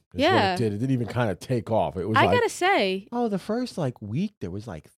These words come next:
Speaker 1: three." And ever since then, there's been, like, mm, sometimes two or three a day.
Speaker 2: Yeah, I,
Speaker 1: <laughs>
Speaker 2: I honestly, I'm more shocked now to see a, a bow sling come up now
Speaker 1: Yeah,
Speaker 2: than
Speaker 1: yeah, yeah.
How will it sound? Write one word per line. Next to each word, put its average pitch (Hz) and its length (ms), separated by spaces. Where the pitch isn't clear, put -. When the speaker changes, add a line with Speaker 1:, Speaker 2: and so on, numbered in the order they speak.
Speaker 1:
three." 147 320
And - 220
ever 139 240
since 156 300
then, 151 120
there's 143 140
been, 135 120
like, 110 200
mm, 302 360
sometimes 359 380
two - 200
or 320 140
three 311 160
a 196 100
day. 135 800
Speaker 2:
Yeah, 294 460
I, 254 220
Speaker 1:
<laughs> 254 80
Speaker 2:
I 233 180
honestly, 294 720
I'm 285 220
more 311 160
shocked 226 540
now 294 280
to 285 120
see 233 500
a, 190 680
a 185 200
bow 214 160
sling 175 600
come 214 200
up 170 280
now 151 420
Speaker 1:
Yeah, 101 180
Speaker 2:
than 185 300
Speaker 1:
yeah, 151 60
yeah. 90 160